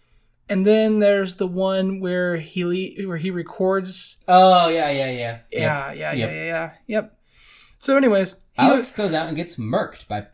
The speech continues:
Speaker 2: unknown peeps while picking up boxes.
Speaker 1: Oh, he picks up a box, and then he's picking up his second box, and he sees a guy on another boat because a light shines on him.
Speaker 2: And he's like, "Hey."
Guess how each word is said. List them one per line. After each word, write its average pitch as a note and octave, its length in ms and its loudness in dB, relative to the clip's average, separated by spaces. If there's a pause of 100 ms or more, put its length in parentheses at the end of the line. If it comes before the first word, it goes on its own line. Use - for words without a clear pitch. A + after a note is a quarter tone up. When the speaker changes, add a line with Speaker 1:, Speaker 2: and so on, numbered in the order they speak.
Speaker 2:
unknown C#3 460 -2
peeps - 440 -12
while A2 240 -2
picking C3+ 280 -6
up B2+ 120 -10
boxes. G#2 260 -4
Speaker 1:
Oh, - 40 2
he G#3 80 2
picks A#3 220 0
up A#3+ 80 4
a G3+ 80 2
box, D#3+ 460 0 (280)
and G#3 80 -8
then F#3 60 -2
he's F#3 100 -2
picking G#3+ 160 2
up F#3+ 80 0
his F3+ 120 -6
second G3+ 300 6
box, C#3+ 500 -2 (760)
and F3+ 400 -2
he G3 160 -10
sees F#3+ 240 -2
a F#3 40 -2
guy F#3 560 2 (100)
on F#3 120 -4
another F3+ 260 0
boat E3+ 260 0
because E3 140 -6
a D#3+ 60 -8
light E3 240 -2
shines G3 300 -4
on G#3+ 160 4
him. A3+ 300 0 (200)
Speaker 2:
And A2 140 -6
he's A#2 120 -6
like, B2+ 140 -6
"Hey." C#3+ 560 -2